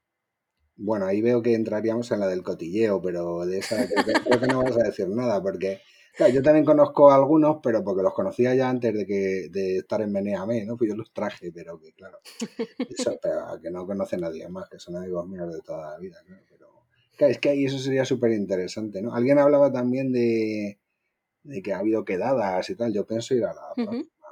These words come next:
Speaker 1: pero parece como que eso se veía como algo, es que yo alguna, algunas veces no entiendo alguna, me pierdo algunas referencias, porque un día estaba,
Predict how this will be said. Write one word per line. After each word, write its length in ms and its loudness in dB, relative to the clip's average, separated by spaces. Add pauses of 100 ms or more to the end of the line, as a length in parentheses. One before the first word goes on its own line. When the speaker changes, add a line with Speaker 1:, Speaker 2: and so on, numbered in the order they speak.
Speaker 1:
pero 320 0
parece 280 -6
como 200 0
que 80 -6
eso 160 -10
se 160 -4
veía 280 0
como 260 -2
algo, 420 -4 (320)
es 100 -20
que 100 -4
yo 80 4
alguna, 240 2
algunas 280 4
veces 120 2
no 100 6
entiendo 320 2
alguna, 260 2
me 120 2
pierdo 320 6
algunas 460 2
referencias, 680 -4
porque 400 -8 (540)
un 100 2
día 280 8
estaba, 760 2